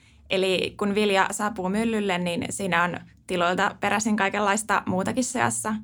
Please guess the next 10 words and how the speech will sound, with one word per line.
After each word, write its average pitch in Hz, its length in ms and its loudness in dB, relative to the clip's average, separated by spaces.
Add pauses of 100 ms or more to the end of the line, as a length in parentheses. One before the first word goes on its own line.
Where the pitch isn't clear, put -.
Siellä 185 280 0
on 233 80 4
kiviä 196 400 2
ja 202 220 0 (260)
korrenpätkiä 190 840 0
ja 107 180 2 (480)
mitä 214 180 2
kaikkea 254 380 2
nyt 208 140 0
siinä 190 220 0